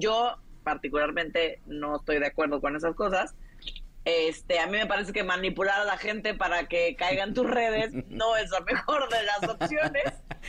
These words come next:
Speaker 1: <laughs> Eh,
Speaker 2: O sea, eh, un
Speaker 1: pero
Speaker 2: tip,
Speaker 1: claro
Speaker 2: un
Speaker 1: que,
Speaker 2: tip
Speaker 1: eh,
Speaker 2: sería no manipulación.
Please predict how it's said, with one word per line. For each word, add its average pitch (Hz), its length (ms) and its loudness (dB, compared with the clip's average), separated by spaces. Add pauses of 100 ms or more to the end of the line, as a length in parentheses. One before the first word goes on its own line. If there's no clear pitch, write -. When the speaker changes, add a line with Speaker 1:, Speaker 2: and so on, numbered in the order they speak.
(220)
Speaker 1:
<laughs> - 600 -2 (480)
Eh, 196 480 2
Speaker 2:
O 180 60 2
sea, - 220 0
eh, 202 100 2
un 220 80 -2
Speaker 1:
pero - 180 2
Speaker 2:
tip, 311 120 2
Speaker 1:
claro 214 260 0
Speaker 2:
un 262 80 2
Speaker 1:
que, 170 60 0
Speaker 2:
tip 269 140 2
Speaker 1:
eh, 196 60 -4
Speaker 2:
sería 240 380 2
no 196 240 4
manipulación. 175 800 2